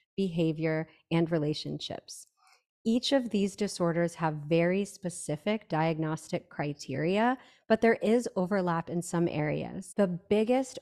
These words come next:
overlap between these three disorders are in the areas of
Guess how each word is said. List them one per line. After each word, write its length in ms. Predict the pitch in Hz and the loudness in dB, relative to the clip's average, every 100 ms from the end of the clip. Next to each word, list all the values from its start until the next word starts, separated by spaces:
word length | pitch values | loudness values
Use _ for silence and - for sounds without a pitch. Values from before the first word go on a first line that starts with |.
| - | 0
overlap 680 | 175 175 165 156 139 - - - _ _ _ | 0 2 0 0 -6 -10 -16 -20 _ _ _
between 380 | 180 - 190 170 | -6 0 2 4
these 360 | 165 180 185 - | 4 2 0 -4
three 220 | 175 170 | -2 -2
disorders 920 | 156 165 - 156 147 143 170 190 - _ _ 180 | -2 -6 -6 -6 -6 -6 -6 -10 -16 _ _ -2
are 120 | 185 | 0
in 160 | 185 | 4
the 160 | 214 196 | 4 4
areas 420 | 170 170 170 170 | 4 4 2 0
of 140 | 156 | -4